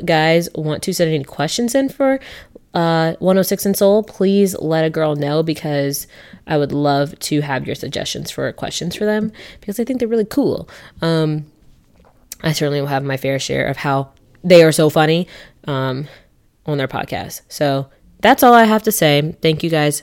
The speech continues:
for listening to Believe in K-Pop. And yeah, this is, this is, it, it, this started out as, like, a thing where I would come in. It was, like, a podcast where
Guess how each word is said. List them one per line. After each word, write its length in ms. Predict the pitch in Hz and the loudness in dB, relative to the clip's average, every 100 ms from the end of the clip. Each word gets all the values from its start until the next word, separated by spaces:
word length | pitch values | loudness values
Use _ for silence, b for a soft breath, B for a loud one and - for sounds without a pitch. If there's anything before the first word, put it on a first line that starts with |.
| _ | _
for 160 | - | -4
listening 300 | 143 139 147 | -2 -2 -2
to 80 | 147 | -2
Believe 240 | 147 143 135 | -2 -2 -2
in 80 | |
K-Pop. 480 | 135 143 143 143 139 B B B B | -4 -4 0 -2 -2 B B B B
And 560 | - 156 151 151 151 147 | -2 0 2 2 0 -2
yeah, 320 | - 202 233 | -2 0 0
this 200 | 135 208 | 0 2
is, 160 | 320 262 | 2 0
this 240 | 208 254 | 0 2
is, 320 | 320 311 285 - - | 4 4 2 -4 -2
it, 120 | - | 0
it, 260 | - 226 - | 2 0 0
this 160 | 254 - | -2 0
started 340 | 269 294 285 | 2 2 4
out 220 | 170 170 | 2 2
as, 160 | 165 151 | -2 -2
like, 180 | 147 147 | -2 -2
a 40 | |
thing 340 | - 156 147 139 | -2 -2 0 0
where 340 | 139 135 135 139 | 0 -2 -4 -4
I 160 | 139 | -4
would 320 | 135 139 143 | -2 -2 -4
come 180 | - 147 | -6 -4
in. 320 | 139 135 139 - _ - | -2 -2 -4 -8 _ -6
It 160 | 117 | 0
was, 100 | 175 | 2
like, 160 | 165 151 | 0 -2
a 60 | |
podcast 500 | 135 151 135 143 139 | -2 -2 -2 -4 -4
where 220 | 151 139 | -4 -4